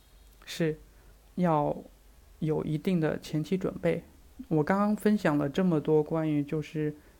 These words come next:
支付的基本知识，以及从业人员能或者说必须知道的一些概念，各位其实已经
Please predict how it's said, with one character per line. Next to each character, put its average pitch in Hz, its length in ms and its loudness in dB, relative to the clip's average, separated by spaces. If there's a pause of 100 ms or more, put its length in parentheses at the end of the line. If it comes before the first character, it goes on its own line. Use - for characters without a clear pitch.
支 170 160 -2
付 175 180 -4
的 151 120 0
基 170 160 -4
本 151 180 0
知 160 140 -4
识， 151 180 -2
以 151 140 0
及 156 220 0
从 156 280 -4
业 165 60 2
人 147 120 2
员 160 220 2 (540)
能 147 400 0 (420)
或 - 140 2
者 151 80 2
说 170 160 0
必 185 240 2
须 196 240 -4 (100)
知 208 200 0
道 202 180 0
的 147 80 2
一 147 80 4
些 151 160 0
概 151 220 2
念， 147 200 -2 (360)
各 220 120 4
位 196 80 6
其 180 140 0
实 175 160 2
已 156 80 2
经 165 240 0